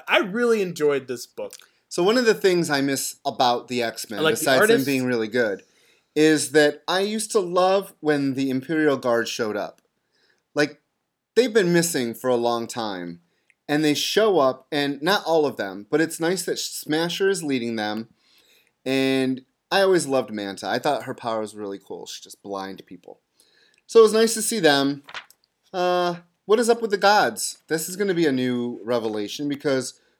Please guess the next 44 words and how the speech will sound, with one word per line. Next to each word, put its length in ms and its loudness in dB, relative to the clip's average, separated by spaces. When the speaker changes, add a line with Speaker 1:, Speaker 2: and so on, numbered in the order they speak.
Speaker 2:
weren't 200 -2
the 80 -4
gods 360 0
dead? 420 -6
Speaker 1:
Yes, 260 2
the 80 -6
Shi'ar 400 4
gods 300 4
were 80 -10
dead, 440 -4
and 120 -14
now 140 0
they 120 2
are 120 4
alive 340 0
again. 240 -12
And 140 0
I 80 6
love 300 6
their 100 6
face 320 0
masks. 400 -6
They, 100 -2
they 120 0
have 100 0
these 240 -4
weird 340 -6
kind 240 -4
of, 60 -2
like, 340 -2
Speaker 2:
Bird 260 4
Speaker 1:
peacock 340 2
Speaker 2:
masks, 140 -10
yeah. 200 -2
Speaker 1:
peacock 540 0
bird 640 0
mask 540 -8
things, 640 -4
and 120 -6
they're 140 -2
all 160 0
glowy 440 0
and 140 -8
shit. 440 -6